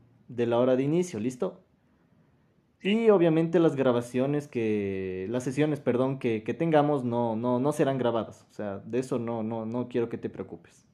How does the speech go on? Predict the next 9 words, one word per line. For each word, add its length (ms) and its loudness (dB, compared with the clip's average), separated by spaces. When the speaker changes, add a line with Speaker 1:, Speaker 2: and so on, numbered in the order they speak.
Speaker 2:
Eh, 220 -4
sí, 120 -14
no 60 -10
hay 80 -14
problema. 420 -16
Muchas 220 -20
gracias. 280 -20
Speaker 1:
Listo. 560 -10
Eh, 540 2